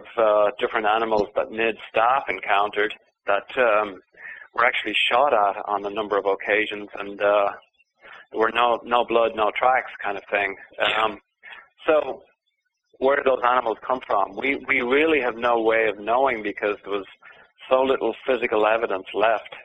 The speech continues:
Speaker 1: on the ground following something like that. The exception being, of course, the, uh, dismembered calf that I talked about, and, and
Speaker 2: Yeah.
Speaker 1: occasionally, uh, there was,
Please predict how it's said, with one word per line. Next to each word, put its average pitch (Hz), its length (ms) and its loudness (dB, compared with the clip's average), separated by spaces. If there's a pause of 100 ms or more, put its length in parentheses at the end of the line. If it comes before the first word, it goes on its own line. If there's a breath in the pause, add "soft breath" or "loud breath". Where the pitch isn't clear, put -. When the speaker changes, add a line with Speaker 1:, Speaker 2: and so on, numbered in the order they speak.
Speaker 1:
on 113 200 0
the 120 60 -4
ground 107 520 0 (120)
following 104 480 0
something 92 300 -6
like 90 200 -8
that. 90 200 0 (400 loud breath)
The 117 60 -2
exception 117 520 -2
being, 117 320 -2
of 92 80 -8
course, 104 400 -2
the, 101 260 0
uh, 95 140 2
dismembered 98 560 -2
calf 104 400 2 (960 loud breath)
that 107 100 2
I 101 120 2
talked 113 320 0
about, 101 280 2
and, 95 260 -2
and 98 320 -2 (260)
Speaker 2:
Yeah. 107 60 0
Speaker 1:
occasionally, 101 960 -2
uh, 98 220 2
there 98 120 -6
was, 101 120 -2